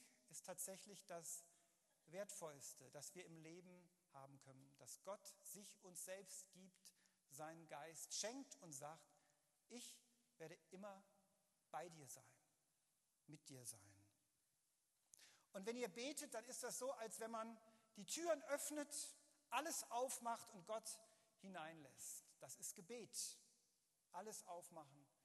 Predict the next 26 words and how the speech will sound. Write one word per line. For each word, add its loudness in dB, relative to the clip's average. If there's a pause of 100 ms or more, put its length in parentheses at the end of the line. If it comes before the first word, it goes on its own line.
(160)
sich -6
beschenken 4
lassen, -2
sich -8
öffnen 4
für -6
das, 2
was 0
Gott -4 (420)
sagt -4 (240)
zu 2
mir. -8 (1700)
Dann -12
ist -6
der -6
Geist -2 (320)
in -14
eurem -8
Leben, -10
in -16
unserem -8
Leben. -14 (1500)
Egal, -4 (920)
was 2
sonst 2
kommt. -8